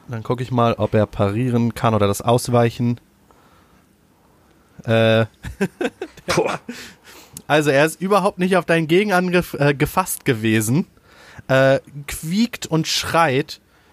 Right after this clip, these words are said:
Speaker 1: und schlägt wild um sich, trifft dabei den anderen Goblin,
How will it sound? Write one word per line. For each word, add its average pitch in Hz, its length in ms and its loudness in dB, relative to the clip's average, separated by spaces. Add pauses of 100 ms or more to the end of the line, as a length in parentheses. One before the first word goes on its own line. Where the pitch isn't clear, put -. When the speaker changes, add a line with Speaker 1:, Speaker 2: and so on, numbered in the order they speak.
(220)
Speaker 1:
und 147 420 2
schlägt - 460 0
wild 185 220 2
um 180 200 -2
sich, 127 480 -2 (220)
trifft - 380 -2
dabei 170 280 2
den 151 280 -4
anderen 170 580 0
Goblin, 101 480 -2